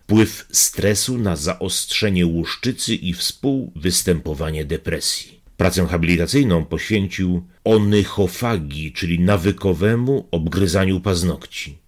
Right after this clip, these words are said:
Jest autorem i współautorem około stu dwudziestu artykułów naukowych i doniesień zjazdowych,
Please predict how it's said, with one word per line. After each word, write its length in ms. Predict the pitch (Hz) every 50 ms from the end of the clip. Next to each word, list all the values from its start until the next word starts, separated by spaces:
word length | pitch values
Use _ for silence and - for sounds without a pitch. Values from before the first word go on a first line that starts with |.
| _ _ -
Jest 220 | 87 92 - -
autorem 500 | 101 95 90 95 117 123 123 131 127 -
i 80 | 101 87
współautorem 800 | - - - 113 110 - - 107 104 - 110 110 110 113 101 87
około 420 | 90 87 - 92 90 87 90 87 - - - -
stu 200 | - - - 123
dwudziestu 460 | 104 87 87 85 90 87 - - 87
artykułów 520 | 80 80 - - - - 92 90 82 76
naukowych 520 | 85 82 78 76 - 113 117 92 92 90 82
i 60 | 80
doniesień 560 | 73 87 82 82 92 95 - - 82 80 76
zjazdowych, 920 | 65 67 73 85 78 76 71 78 78 76 104 104 101 95 107 131 131 -